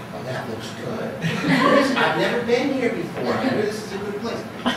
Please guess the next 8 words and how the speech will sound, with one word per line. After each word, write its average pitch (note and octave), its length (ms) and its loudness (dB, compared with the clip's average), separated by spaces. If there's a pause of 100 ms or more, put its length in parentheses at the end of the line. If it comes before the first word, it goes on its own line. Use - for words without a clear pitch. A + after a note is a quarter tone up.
By E3 180 6
the - 140 0
time - 320 -2
he G3+ 100 -2
got - 460 -2
to C3+ 280 -6
our B2 280 0
table, - 360 -4